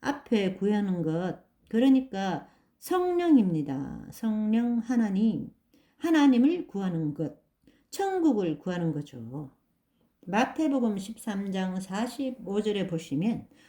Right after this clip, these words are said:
어떤 비유가 나오냐 하면 진주 장사가 있는데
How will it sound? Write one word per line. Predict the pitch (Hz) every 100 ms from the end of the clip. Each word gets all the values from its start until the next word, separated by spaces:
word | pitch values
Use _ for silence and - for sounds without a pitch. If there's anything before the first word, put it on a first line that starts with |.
| _
어떤 | - 302 - 349 349 277
비유가 | 262 240 214
나오냐 | 185 180 185 175 170 156 156
하면 | 202 196 180 170 - - -
진주 | 269 320 311 330
장사가 | 262 220 220 214 185
있는데 | 151 147 147 147 151 165 202 185 -